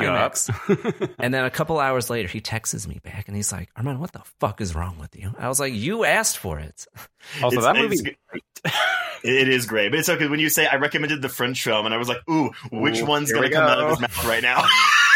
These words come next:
Speaker 3: <laughs>
Speaker 1: 'Cause, of course, Trace and I immediately go to, like, the new French extremity. We're like, "Ooh, did he pick Irreversible? Did he pick
Speaker 3: High
Speaker 1: Murders?
Speaker 3: Tension.
Speaker 1: Did he pick
Speaker 3: Yeah.
Speaker 1: High Tension?
Speaker 3: <laughs>
Speaker 1: Inside? Frontiers?"
Speaker 3: <laughs> But Climax, yeah, I mean, it's Gaspar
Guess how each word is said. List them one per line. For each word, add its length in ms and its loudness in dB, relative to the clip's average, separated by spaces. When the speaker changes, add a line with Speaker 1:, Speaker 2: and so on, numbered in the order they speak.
Speaker 3:
<laughs> 80 4
Speaker 1:
'Cause, 120 2
of 80 -2
course, 240 0
Trace 240 2
and 80 4
I 60 4
immediately 440 2
go 140 0
to, 80 0
like, 220 -2
the 100 -2
new 160 -2
French 240 -2
extremity. 480 -2
We're 100 -6
like, 320 -2
"Ooh, 220 2
did 160 0
he 60 -2
pick 220 -2
Irreversible? 800 -4
Did 140 -4
he 60 0
pick 140 -2
Speaker 3:
High 160 0
Speaker 1:
Murders? 300 0
Speaker 3:
Tension. 220 2
Speaker 1:
Did 100 0
he 60 0
pick 100 0
Speaker 3:
Yeah. 180 2
Speaker 1:
High 160 0
Tension? 440 -2
Speaker 3:
<laughs> 80 -6
Speaker 1:
Inside? 720 -2
Frontiers?" 960 -2
Speaker 3:
<laughs> 40 -18
But 140 0
Climax, 520 2
yeah, 140 4
I 80 2
mean, 240 0
it's 140 -4
Gaspar 280 2